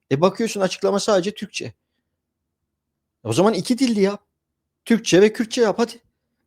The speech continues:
Ama bilmiyor ki Kürtçeyi kendi de. Sonra diyorlar ki bizi asimile ettiler. Ne asimilesi ya? Osmanlı egemenliğinde Bulgaristan biliyorsunuz beş yüz küsür sene kaldı.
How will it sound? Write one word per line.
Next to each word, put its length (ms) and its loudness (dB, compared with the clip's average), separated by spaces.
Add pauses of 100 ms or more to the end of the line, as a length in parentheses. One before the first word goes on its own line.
(300)
Ama 240 6
bilmiyor 360 4
ki 120 -6
Kürtçeyi 400 -2
kendi 280 -6
de. 100 -10 (200)
Sonra 260 6
diyorlar 320 4
ki 100 -4
bizi 180 4
asimile 380 6
ettiler. 360 4
Ne 60 10
asimilesi 600 6
ya? 200 0 (680)
Osmanlı 440 6
egemenliğinde 720 6
Bulgaristan 720 2
biliyorsunuz 540 -2 (560)
beş 260 6
yüz 380 -4
küsür 260 -2
sene 300 4
kaldı. 420 2